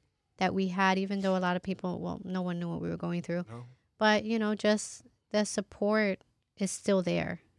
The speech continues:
Speaker 2: Yep.
Speaker 1: you know, and we really appreciate that. And, you know, um,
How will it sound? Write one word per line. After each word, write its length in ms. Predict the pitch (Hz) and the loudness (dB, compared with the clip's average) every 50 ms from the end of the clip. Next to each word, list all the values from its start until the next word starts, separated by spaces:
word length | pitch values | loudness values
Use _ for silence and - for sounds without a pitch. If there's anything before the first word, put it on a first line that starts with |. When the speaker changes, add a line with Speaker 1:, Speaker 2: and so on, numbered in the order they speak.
| - - | -16 -10
Speaker 2:
Yep. 80 | - | -6
Speaker 1:
you 140 | 190 185 180 | -4 -2 -2
know, 300 | 180 175 175 175 185 180 - _ _ _ _ _ _ _ _ | -2 -2 -2 -4 -4 -6 -8 _ _ _ _ _ _ _ _
and 240 | - 196 190 196 196 | -2 0 2 2 2
we 140 | 196 202 202 | 2 2 2
really 280 | 196 202 202 196 190 | 2 2 2 2 2
appreciate 560 | 185 180 - - 185 180 - - 180 180 175 - | 0 0 0 -2 -2 -2 -2 -2 -2 -2 -2 0
that. 400 | - 180 180 175 180 175 - - | 0 0 0 0 0 -2 -2 -4
And, 380 | 190 185 180 180 180 180 175 | -2 -2 -2 -2 -2 -4 -4
you 160 | 185 185 185 | -4 -2 -2
know, 260 | 180 175 175 175 180 175 _ _ - - - - - - - _ _ _ _ _ - | -2 0 -2 -2 -4 -6 _ _ -20 -20 -20 -20 -20 -20 -20 _ _ _ _ _ -6
um, 440 | - 190 185 180 180 180 180 180 180 | -4 -2 0 0 0 -2 -2 -4 -6